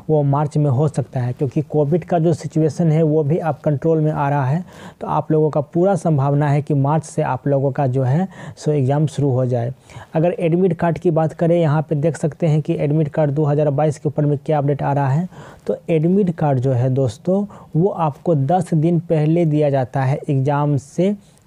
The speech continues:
पे दस दिन पहले दिया जाता है। तो अगर आपका मार्च के फर्स्ट वीक में एग्जाम होगा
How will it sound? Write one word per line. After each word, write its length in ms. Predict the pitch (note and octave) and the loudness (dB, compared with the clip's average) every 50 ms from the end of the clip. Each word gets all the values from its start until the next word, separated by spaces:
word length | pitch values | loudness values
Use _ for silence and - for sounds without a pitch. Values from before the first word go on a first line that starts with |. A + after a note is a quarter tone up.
| _ - | _ -2
पे 60 | - D#3 | -2 2
दस 200 | C#3 D#3+ E3 D3 | 2 2 2 2
दिन 220 | C#3 C#3 D3+ D3 C3 | 2 0 0 0 0
पहले 320 | - C#3+ B2+ C3+ D3+ D3+ | -2 0 0 2 2 2
दिया 200 | C#3 C3 C#3 C3+ | 2 2 0 0
जाता 300 | B2 C3 B2+ - - C#3+ | 0 -2 -4 -2 -4 -4
है। 180 | C3+ B2 B2+ B2+ | -2 -2 -4 -4
तो 120 | - - D#3 | -6 -6 -4
अगर 160 | C#3 D#3+ E3 | -4 -4 -2
आपका 400 | E3 D#3+ D#3+ D#3+ - - F3+ E3+ | -2 -2 -4 -4 -4 -2 0 0
मार्च 360 | D#3+ D3 C#3 D3+ F3 E3 - | 2 2 2 0 0 -2 -2
के 120 | - - F3 | -4 -4 -4
फर्स्ट 320 | C#3 - - D3+ C#3 - D#3+ | -2 -2 -2 -2 -2 0 0
वीक 220 | D#3 F3 E3+ E3 | 0 0 0 0
में 140 | F3 D#3+ D#3+ | -2 0 0
एग्जाम 300 | D3 C#3 D3+ D#3 D#3 D3+ | 0 0 0 0 0 2
होगा 380 | C3 C#3 C#3+ C3 D3 D#3+ F3+ | 2 0 0 0 0 -2 -2